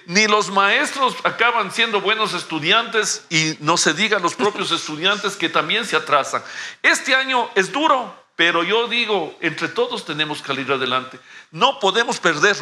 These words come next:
un año en la educación de nadie. Todos tenemos que hacer un empeño en superar nuestra condición humana y hacer que efectivamente, eh, chicos universitarios, en realidad la misma universidad,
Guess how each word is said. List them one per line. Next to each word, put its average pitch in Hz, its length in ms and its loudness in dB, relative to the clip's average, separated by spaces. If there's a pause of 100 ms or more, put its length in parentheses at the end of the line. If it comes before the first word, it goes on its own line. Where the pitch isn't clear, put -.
un 226 280 0
año 196 480 0
en 151 100 -4
la 147 80 2
educación 156 420 0
de 170 120 -2
nadie. 143 360 -2 (600)
Todos 277 340 2
tenemos 214 380 0
que 180 80 2
hacer 220 240 0
un 208 120 -4
empeño 208 400 -2
en 196 60 -4
superar 175 720 0
nuestra 151 280 -2
condición 151 440 -4
humana 147 440 0 (480)
y 143 80 2
hacer 208 400 2
que 180 360 4
efectivamente, 185 920 0 (320)
eh, 127 260 0 (140)
chicos 196 380 0
universitarios, 175 1000 0 (680)
en 131 160 -4
realidad 151 760 2
la 151 160 4
misma 190 360 -2
universidad, 170 840 2